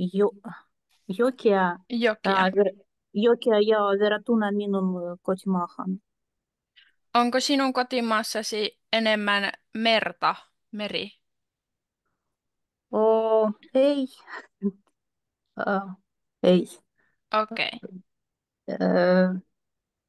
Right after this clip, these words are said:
Speaker 1: olen kotoisin Ukrainasta ja Ukrainassa on, ö, paljon, en tiedä, mitä on suomeksi, ö,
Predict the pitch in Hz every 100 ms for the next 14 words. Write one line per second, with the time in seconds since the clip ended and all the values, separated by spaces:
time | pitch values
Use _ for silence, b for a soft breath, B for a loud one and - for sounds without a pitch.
0 | _ 233 220 190 190 185 - - 220 233
1 | 233 240 233 226 - 226 220 214 214 240
2 | 294 330 262 - - 208 202 202 196 190
3 | 190 190 202 226 220 208 - 196 196 190
4 | 185 185 190 190 190 190 _ 208 202 208
5 | 202 196 190 B B _ 208 208 220 214
6 | 196 185 185 - - - 202 208 202 196
7 | 190 220 240 226 202 - 190